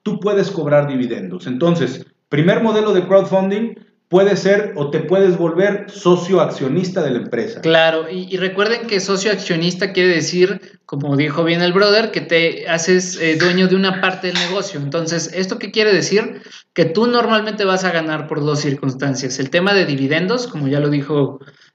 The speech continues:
Speaker 2: eh, el brother,
Speaker 1: Ujú.
Speaker 2: es decir, que cada cierto tiempo paguen el rendimiento de acuerdo al número de acciones que tengas,
Speaker 1: Sí, sí.
Speaker 2: por las ganancias que tiene la empresa,
Speaker 1: Ujú.
Speaker 2: o comprar la acción, eh, barata y luego venderla más cara,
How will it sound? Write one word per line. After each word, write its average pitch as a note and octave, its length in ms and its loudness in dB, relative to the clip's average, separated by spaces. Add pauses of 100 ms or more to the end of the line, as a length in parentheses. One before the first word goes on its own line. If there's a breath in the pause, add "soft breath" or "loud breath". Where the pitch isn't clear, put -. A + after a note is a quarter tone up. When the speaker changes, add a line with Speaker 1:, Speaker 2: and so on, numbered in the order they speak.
Speaker 2:
eh, C3 320 2
el C3+ 120 4
brother, F3+ 520 2 (200)
Speaker 1:
Ujú. C3+ 220 -10
Speaker 2:
es C#3 100 0
decir, C#3 260 0
que C#3+ 120 -6
cada D3+ 540 4
cierto D3+ 420 -6
tiempo D#3 360 -6
paguen D3+ 360 0
el C#3 140 -4
rendimiento C#3 680 0
de - 80 2
acuerdo C#3+ 400 0
al B2 320 0
número C#3+ 280 2
de C#3+ 60 2
acciones C#3+ 340 -4
que E3 100 -4
tengas, F#3 720 -2
Speaker 1:
Sí, - 120 -20
sí. B2 140 -10
Speaker 2:
por C#3 200 2
las C#3 220 4
ganancias D#3 500 0
que E3 100 -8
tiene D#3+ 260 -6
la E3 80 -2
empresa, F#3+ 680 0 (200)
Speaker 1:
Ujú. - 200 -8
Speaker 2:
o C4 440 4 (120)
comprar F#3 800 -2
la E3 120 -8
acción, F3 720 -6
eh, C#3+ 420 2
barata G#3 800 0 (100)
y D#3 100 -10
luego D3+ 300 0
venderla C#3 400 0
más C#3+ 280 0
cara, F#3 640 -4